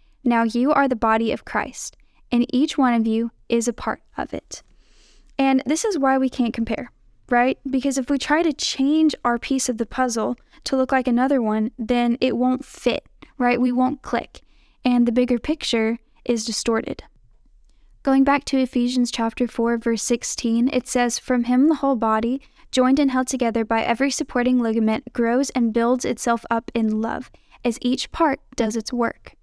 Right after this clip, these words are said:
So when each part does its job and follows its plan accordingly, not trying to be like any other one, then it builds itself up and it grows through love. And that is the key, because that's the whole point of our ministry, is to love God, love others,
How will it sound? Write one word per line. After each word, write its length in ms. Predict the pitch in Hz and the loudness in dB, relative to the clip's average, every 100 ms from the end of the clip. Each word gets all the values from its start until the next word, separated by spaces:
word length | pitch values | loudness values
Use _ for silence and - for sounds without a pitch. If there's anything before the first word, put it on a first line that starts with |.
| _ _ _ - | _ _ _ -4
So 200 | 269 247 | 0 2
when 180 | 240 - | 0 0
each 300 | 294 - - | -2 -2 -6
part 380 | - 330 226 - _ _ - | 0 2 2 -2 _ _ -8
does 240 | 233 240 233 | -2 0 0
its 180 | 226 - | -2 0
job 440 | 269 320 254 254 - | 2 4 2 -2 0
and 280 | 247 240 - - - | 0 0 -4 -14 -20
follows 460 | - 240 233 233 226 | -4 0 2 0 0
its 160 | 226 | -2
plan 300 | - - 233 | -4 0 0
accordingly, 580 | 220 - 277 294 233 220 | 0 0 2 2 2 2
not 280 | 214 240 - | 2 2 2
trying 260 | 254 233 226 | 2 2 2
to 60 | |
be 120 | 240 | 0
like 180 | 226 226 | 0 0
any 180 | 220 220 | 0 0
other 260 | - 370 277 | 0 2 0
one, 320 | 220 220 233 _ _ _ | 0 -2 -4 _ _ _
then 360 | 240 226 240 233 | -2 0 2 0
it 220 | 254 254 254 | 0 -2 0
builds 260 | 240 240 | 0 0
itself 360 | - - 233 - | -2 -2 -2 0
up 180 | 254 - | -2 -2
and 120 | 233 | -4
it 140 | - | -4
grows 400 | - 233 233 247 | -4 -2 0 -2
through 240 | - 233 226 | -2 -2 -2
love. 460 | 214 226 - - - _ - | 0 -2 -2 -10 -20 _ -2
And 120 | 240 247 | 2 4
that 120 | 269 | 2
is 120 | 262 | 0
the 80 | 247 | -4
key, 240 | - 330 | -2 0
because 260 | 269 247 233 | 0 -2 0
that's 260 | 240 277 | 0 0
the 100 | - | -4
whole 160 | 285 254 | -2 -2
point 260 | - 240 233 | 0 0 2
of 60 | |
our 120 | 226 | 0
ministry, 640 | 220 247 269 - - 247 - | 2 2 2 0 -6 -6 -6
is 160 | 226 - | -6 -2
to 100 | 240 | 0
love 220 | 226 226 | 0 2
God, 220 | 226 214 | 0 2
love 160 | 208 226 | 0 2
others, 460 | 254 - 240 - | 0 -2 -8 -10